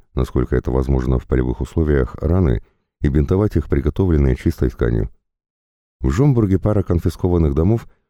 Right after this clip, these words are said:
приготовлена именно для выздоровления получивших раны воинов, с усиленным питанием и перевязками каждый день.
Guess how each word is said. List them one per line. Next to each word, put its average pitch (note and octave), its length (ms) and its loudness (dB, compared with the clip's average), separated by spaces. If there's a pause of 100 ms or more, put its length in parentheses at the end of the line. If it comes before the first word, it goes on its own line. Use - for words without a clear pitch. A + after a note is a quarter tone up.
(120)
приготовлена G2+ 760 2
именно F2 360 4
для C#2 140 2
выздоровления D2+ 720 2
получивших D2 640 -2
раны D2+ 260 0
воинов, A1+ 440 -4 (420)
с - 80 -10
усиленным A#1 420 0
питанием G#2 520 0 (320)
и C3+ 120 0
перевязками B1+ 600 2
каждый A#1 320 -2
день. A1+ 280 -2